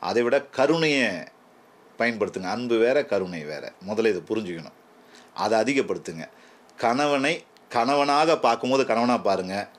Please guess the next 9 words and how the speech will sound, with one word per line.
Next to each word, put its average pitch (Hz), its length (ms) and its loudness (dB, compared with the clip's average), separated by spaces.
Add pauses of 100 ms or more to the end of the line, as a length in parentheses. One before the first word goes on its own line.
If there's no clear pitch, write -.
(400)
நிறைய 147 540 4
நேரம் 127 600 2
கணவனை 156 760 0
பிள்ளையாக 185 480 6
பாருங்க. 104 340 2
பிள்ளைன்னா 147 640 2
தன்னுடைய 156 360 4
குழந்தையா 180 420 6
பாருங்க. 107 400 0